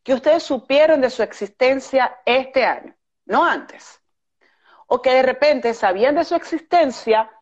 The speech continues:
pero le prestaron atención a su contenido y le están dando valor este año. Pueden pensarlo y si tienen ustedes algunos nombres, los pueden compartir en el chat, ¿ok? Entonces,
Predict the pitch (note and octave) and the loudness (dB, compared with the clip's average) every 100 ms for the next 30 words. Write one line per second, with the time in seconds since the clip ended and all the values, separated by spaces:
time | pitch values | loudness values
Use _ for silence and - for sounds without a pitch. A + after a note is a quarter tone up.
0 | _ _ _ C4 B3+ B3+ B3+ B3+ B3 - | _ _ _ 0 2 2 0 0 -4 -2
1 | - F4 F4+ F4 D4 A#3+ G#3+ G#3+ - D#4 | -2 2 2 2 2 -2 -4 -6 0 2
2 | C4+ F#3+ F3 G3+ F#3+ A3 A3 G3+ G#3 G#3 | 2 2 -4 -6 -4 -2 -2 -2 0 2
3 | D#4 C4 A3 - B3+ B3+ C#4 D4+ D4 D4+ | 2 4 2 0 -2 -2 -2 0 2 0
4 | C#4 C#4 A#3 A#3+ C#4+ C#4 C#4 - _ _ | 2 2 2 2 2 2 -2 -18 _ _
5 | _ - C4 C4 C4 G#3+ C3+ - - _ | _ -4 -4 -2 -2 0 -2 -8 -18 _
6 | _ _ _ _ A#3+ A#3 A#3 A3+ - _ | _ _ _ _ 0 2 0 -4 -12 _
7 | F#3+ F#3 - D#4+ F#4+ F4 F4 A3+ - A3+ | 0 0 0 0 0 0 -2 -4 -8 -8
8 | A3+ A3+ C#4 D4+ C4+ C4+ B3 B3+ B3+ - | -2 0 0 -2 -2 -2 0 0 -4 -4
9 | G3 A3 C4+ C4 C4+ A#3+ C4+ A#3 G3+ C4 | 0 0 0 0 0 0 -2 -2 -2 2
10 | C#4+ C4+ G#3+ F#3+ F3 - F#3 F3+ G3 F3+ | 2 2 -2 -4 -4 -2 -4 -2 -2 -2
11 | D#3 - - - - _ _ _ _ - | -4 -6 -10 -10 -16 _ _ _ _ -8
12 | - D#4 E4 - _ _ _ - D#4 F#4+ | 0 0 0 -8 _ _ _ -6 -2 0
13 | F#4 | -2